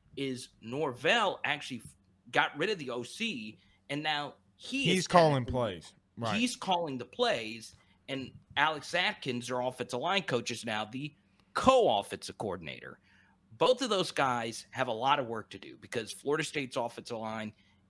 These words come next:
Speaker 1: is kind of a mess. L S U's offensive line is gonna have a bunch of new bodies. So this game's gonna be played at a slower pace. You're gonna have pure chaos on the offensive line. You got a play caller for L S U that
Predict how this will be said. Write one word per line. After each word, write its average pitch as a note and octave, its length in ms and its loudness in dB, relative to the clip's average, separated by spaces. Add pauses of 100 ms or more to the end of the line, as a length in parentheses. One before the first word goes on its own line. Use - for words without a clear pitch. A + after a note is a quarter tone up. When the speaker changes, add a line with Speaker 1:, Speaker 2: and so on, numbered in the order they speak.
Speaker 1:
is B2+ 380 -4 (240)
kind A#2 260 -8
of B2+ 100 -6
a G#3 40 -2
mess. D3 440 -2 (100)
L A#2 140 -4
S B2 140 -6
U's A#2 100 -8
offensive A#2+ 380 -4
line A#2+ 400 -2
is - 120 -18
gonna G#2+ 160 -12
have G2 100 -12
a G2 60 -10
bunch G2 260 -10
of D3+ 60 -6
new F3+ 80 0
bodies. B2+ 560 0 (260)
So D#3 200 2
this D3 160 0
game's F#3+ 260 2
gonna A3 160 -2
be A2 80 0
played E3+ 260 2
at D#3+ 100 2
a D3+ 60 -2
slower A#2 360 -4
pace. F2+ 520 -8 (300)
You're B2+ 80 -6
gonna C#3 140 4
have B2+ 200 -2 (100)
pure F#3+ 340 0
chaos A2+ 600 0
on A2+ 120 0
the A2+ 120 2
offensive G#2 500 -6
line. F#2+ 380 -10 (720)
You D3 80 -8
got D3+ 120 4
a C#3+ 40 0
play G3+ 200 0
caller C#3+ 280 0
for C#3 120 -4
L C3 160 0
S A#2 140 -2
U A#2 140 -2
that A2 280 0